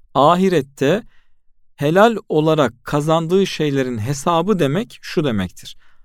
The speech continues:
Nereden kazandığın, nerede harcadığın ve bununla ne kastettiğine dair bir kimse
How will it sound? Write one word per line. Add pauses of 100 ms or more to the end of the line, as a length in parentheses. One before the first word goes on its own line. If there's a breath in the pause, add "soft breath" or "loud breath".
(160)
Nereden
kazandığın, (500)
nerede
harcadığın (320)
ve
bununla
ne
kastettiğine
dair
bir
kimse